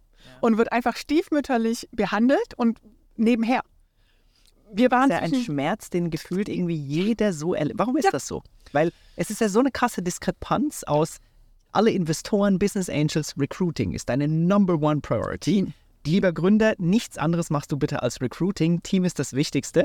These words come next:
Speaker 2: Ja.
Speaker 1: Aber wenn man nachher in den Kalender guckt,
Speaker 2: Ja.
Speaker 1: ist alles ausgebucht und voll, außer Recruiting-Themen. Warum ist
Speaker 2: Ja.
Speaker 1: das so?
Speaker 2: Das ist eine sehr gute Frage, weil von, also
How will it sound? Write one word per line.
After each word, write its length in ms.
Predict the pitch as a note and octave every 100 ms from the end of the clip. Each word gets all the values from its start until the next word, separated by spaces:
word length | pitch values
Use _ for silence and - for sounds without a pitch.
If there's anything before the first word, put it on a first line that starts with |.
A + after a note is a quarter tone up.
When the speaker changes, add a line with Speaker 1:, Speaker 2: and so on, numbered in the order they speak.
| -
Speaker 2:
Ja. 80 | A3 -
Speaker 1:
Aber 180 | C#3+ D3+
wenn 80 |
man 100 | E3+
nachher 220 | F3 E3 C3
in 100 | C#3+
den 160 | C#3
Kalender 500 | - C#3+ C#3+ F4+ C3+ -
guckt, 400 | G#3 - - - _
Speaker 2:
Ja. 80 | - - -
Speaker 1:
ist 160 | - -
alles 360 | - A#3+ F4 -
ausgebucht 760 | F3+ C#4+ - G#3+ E3+ D4 -
und 220 | - F#3 -
voll, 360 | - E3+ A3 - -
außer 380 | G#3 - A#3
Recruiting-Themen. 800 | G3 - G#3+ C#4 - A2+ B2+ G#2+
Warum 180 | C#3+ C4
ist 80 | D4+
Speaker 2:
Ja. 60 | -
Speaker 1:
das 120 | -
so? 120 | A2+ - _ - - -
Speaker 2:
Das 80 | A3+
ist 60 |
eine 140 | B3+ A#3+
sehr 140 | A#3+
gute 220 | A#3+ A#3
Frage, 420 | - G3+ G3+ G#3
weil 340 | G3+ G3 G3+ G#3+ -
von, 580 | G#3+ G#3 G#3 G#3 G#3 A#3+
also 180 | A#3+ A3